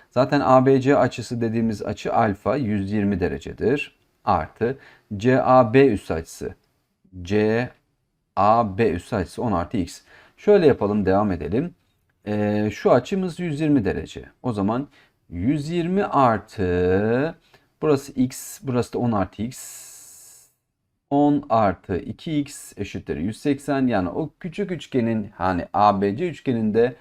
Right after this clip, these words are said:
A B C üçgeninde iç açıları, ölçüleri toplamını kullandık şu üçgende. Değil mi sevgili arkadaşım? Evet. Dolayısıyla otuz, yüz elli, x eşittir yirmi beş derece olarak bulunacaktır ki bizden istenen C A B üssü,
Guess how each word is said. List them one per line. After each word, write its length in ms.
A 240
B 140
C 140
üçgeninde 380
iç 160
açıları, 340
ölçüleri 380
toplamını 480
kullandık 480
şu 120
üçgende. 640
Değil 180
mi 80
sevgili 320
arkadaşım? 340
Evet. 500
Dolayısıyla 720
otuz, 460
yüz 200
elli, 240
x 280
eşittir 480
yirmi 400
beş 280
derece 360
olarak 640
bulunacaktır 960
ki 380
bizden 320
istenen 420
C 260
A 260
B 160
üssü, 440